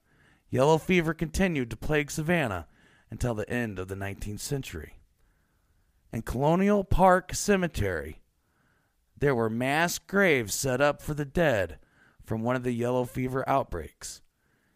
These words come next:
If you read the sign on the site of this mass grave, it will state that almost seven hundred people were buried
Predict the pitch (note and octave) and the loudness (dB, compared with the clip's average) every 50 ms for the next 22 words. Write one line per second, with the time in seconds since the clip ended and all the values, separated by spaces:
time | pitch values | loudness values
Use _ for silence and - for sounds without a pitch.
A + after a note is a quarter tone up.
0 | _ _ _ _ _ _ _ - A2+ A#2 - C3 C3 B2 B2 D3 F3 F#3+ E3 F3+ | _ _ _ _ _ _ _ -10 -10 -8 -4 -4 -4 -2 0 2 0 0 2 2
1 | G3 - - - G#3 G3+ F#3+ F3+ D#3+ D3 D3 C3+ C3+ C3+ A#2+ - - - G3+ F3+ | 0 0 2 2 2 4 4 4 4 4 2 2 0 0 -2 -2 4 6 8 8
2 | D#3 B2+ A#2 - - A2 G#2+ G#2+ A#2 A2 - B2 C3 C3+ C#3+ D3 D3+ C#3 - - | 8 6 4 0 -4 -4 -2 -2 -4 -4 -4 -2 -2 0 0 0 -2 -4 -2 2
3 | F3+ F3 D3 A#2+ G#2 F#2+ F2+ - - - _ _ _ _ _ _ _ _ - - | 4 4 4 4 4 0 0 -4 -6 -18 _ _ _ _ _ _ _ _ -4 -2
4 | B2 A#2+ A#2 B2 A2 - - - F3 E3 D#3 - - G#2+ - - B2+ B2+ A#2+ A2+ | -2 0 0 -2 -2 -2 2 2 2 2 2 0 -4 -4 -2 -2 -2 -2 -2 -2
5 | G#2 - - - - C3 C#3+ D3+ D#3+ F3 E3+ D#3+ E3 F3+ F3 F3+ E3 - - G3 | -2 -2 -2 -2 2 2 2 2 2 0 0 2 2 2 2 2 0 0 -2 -2
6 | F#3 D#3 - A#2+ G#2+ G#2 G#2 A2 G#2+ G#2+ G#2+ C#3 C#3 C3+ C3 A2 G2 F#2 F#2 - | -2 -2 -2 -2 -2 0 0 -2 -2 2 2 2 4 4 2 0 -2 -4 -6 -12